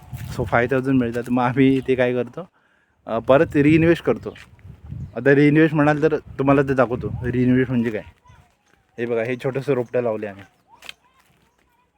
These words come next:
Again it is a कलम, ओके, हे कलम आहे. This is called investment, ठीक आहे.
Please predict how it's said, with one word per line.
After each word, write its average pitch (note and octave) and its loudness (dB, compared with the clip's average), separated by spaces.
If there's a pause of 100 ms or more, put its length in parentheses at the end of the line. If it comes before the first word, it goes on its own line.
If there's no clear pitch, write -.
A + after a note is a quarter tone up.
(460)
Again C#3 -4
it C3+ -8
is C3 -8
a D3 -4
कलम, A#2 -8
ओके, G#2 -16 (1300)
हे B2 -8
कलम B2+ 0
आहे. G#2+ -10 (1900)
This A2+ -20
is D3 -4
called C#3 2
investment, A#2+ -6 (120)
ठीक C#3+ -14
आहे. D3+ -10